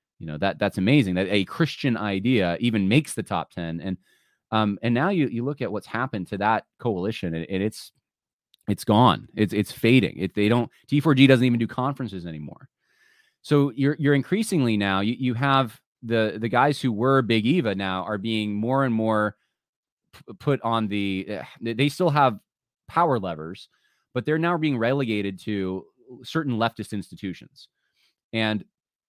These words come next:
like, Christianity Today. And, uh, and the Gospel Coalition can't even post an article without people dunking on it because it's the Gospel Coalition, you know, if it, if it's even slightly controversial at this point. So it's, it, like, they're a joke.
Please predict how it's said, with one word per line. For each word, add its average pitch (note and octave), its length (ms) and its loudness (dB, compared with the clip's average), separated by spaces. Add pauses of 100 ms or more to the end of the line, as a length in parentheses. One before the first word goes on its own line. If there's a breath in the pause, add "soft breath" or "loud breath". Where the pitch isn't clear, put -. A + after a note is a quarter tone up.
(340)
like, B2 180 0
Christianity A2+ 440 0
Today. E2 300 -6 (1300)
And, A2+ 320 0
uh, G#2 220 2
and C#3 120 -2
the D3 40 -2
Gospel F3+ 280 2
Coalition E3+ 340 -4
can't C#3+ 200 -4
even B2 140 -4
post A#2 260 -6
an G2 60 -8
article F#2+ 520 -8
without G2+ 280 -2
people G2+ 220 -6
dunking F#2 400 -6
on C#2 180 -12
it - 160 -20
because F#2+ 260 -8
it's F2 140 -12
the G2 100 -10
Gospel F2 320 -4
Coalition, E2 600 -8
you F2 80 -4
know, F2 80 -2
if E2 120 -8
it, F2+ 120 -6
if F#2 160 -6
it's - 140 -10
even F2 160 -4
slightly F#2+ 380 -4
controversial F2 580 -6
at D#2+ 80 -10
this D2+ 140 -12
point. C#2+ 240 -12
So A2 140 0
it's, G2 140 -2
it, G2+ 140 -6
like, A2 140 -2
they're A2+ 120 4
a G#2+ 60 2
joke. A#2+ 380 0